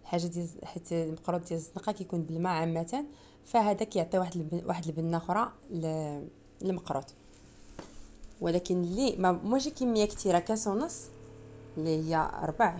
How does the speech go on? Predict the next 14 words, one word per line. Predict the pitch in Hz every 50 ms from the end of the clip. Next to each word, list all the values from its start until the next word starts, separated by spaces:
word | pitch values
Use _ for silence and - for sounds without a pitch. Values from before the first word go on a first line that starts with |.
| - -
ميتين | 165 160 165 - 208 202 190
وخمسين | 175 - 170 - - 170 160
مليلتر. | 156 156 170 247 349 - 440 - - - - - - - - - - - - - - - 277
واللي | 302 415 427 415 339 302 277 247 226 214 196 190 180
ما | 180 175
بغاش | 170 160 160 185 208 202 -
يدير | 180 156 165 170 165
بالت-، | 147 147 - - - 165
ب-، | 147 160 170 165 160 160 - - - - - - 170 156
بالحليب | - - - - 226 269 320 302 339
راه | 254 180
غادي | 170 175 170 180
يدير | 170 - 208 196
بطبيعه | - - - 170 165 160 147